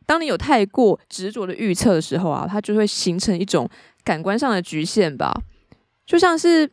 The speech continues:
很多人都说，“哎，你这个就是没有白走的路啊什么的，你这么辛苦啊，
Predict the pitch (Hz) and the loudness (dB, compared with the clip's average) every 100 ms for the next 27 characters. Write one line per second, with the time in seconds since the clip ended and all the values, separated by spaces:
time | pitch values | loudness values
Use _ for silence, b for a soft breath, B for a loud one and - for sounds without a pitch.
0 | _ - 190 262 247 240 254 240 - 185 | _ -4 0 0 0 -2 -2 -4 -2 0
1 | 180 175 165 262 220 202 214 226 185 165 | 0 0 -4 -4 -2 -2 -4 -4 -4 -4
2 | - 143 160 120 131 151 220 185 165 151 | 0 0 0 -4 -4 0 2 2 2 0
3 | 170 190 101 - 92 90 220 - - - | -4 -6 -8 -8 -6 -8 -10 -12 -18 -20
4 | _ - 170 - 240 208 196 - _ _ | _ -12 -12 -4 -2 0 -2 -6 _ _
5 | _ - 233 233 247 185 147 156 | _ -6 -4 -4 -2 0 2 2